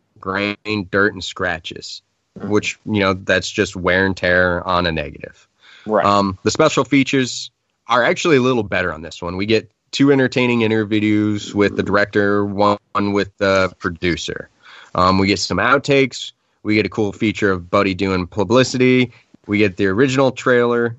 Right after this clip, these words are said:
Speaker 1: and we get a commentary. So there's actually a little bit more shit on this one. Anything that stood out from you that you wanna talk,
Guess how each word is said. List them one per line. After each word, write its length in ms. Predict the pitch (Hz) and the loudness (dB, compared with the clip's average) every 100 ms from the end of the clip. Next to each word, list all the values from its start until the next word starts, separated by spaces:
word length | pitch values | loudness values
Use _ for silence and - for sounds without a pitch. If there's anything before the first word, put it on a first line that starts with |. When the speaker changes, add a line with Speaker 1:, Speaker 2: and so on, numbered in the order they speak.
| - | -4
Speaker 1:
and 400 | 113 120 120 113 | 0 0 0 -2
we 100 | 113 | 0
get 120 | 113 | 0
a 40 | |
commentary. 460 | 107 131 104 80 - | 0 -2 -4 -8 -8
So 140 | - | -2
there's 160 | 180 208 | 0 0
actually 300 | 226 - 196 | -2 0 0
a 20 | |
little 180 | 170 165 | 2 2
bit 160 | 151 120 | 2 2
more 260 | 117 110 | 2 0
shit 380 | 107 - 101 98 _ _ _ - - - | -2 -2 -2 -2 _ _ _ -20 -16 -4
on 240 | 92 85 | -2 -2
this 260 | 80 - - | -6 -12 -12
one. 240 | 50 - _ _ - - | -12 -12 _ _ -20 -2
Anything 340 | 147 156 160 147 | 2 4 4 2
that 80 | |
stood 180 | - 135 | 2 0
out 160 | 127 117 | 0 -2
from 160 | 120 | -4
you 240 | 113 117 113 | -2 -2 -2
that 140 | 113 | -2
you 120 | 113 | 0
wanna 200 | 113 113 | 0 0
talk, 200 | 113 117 | 0 -4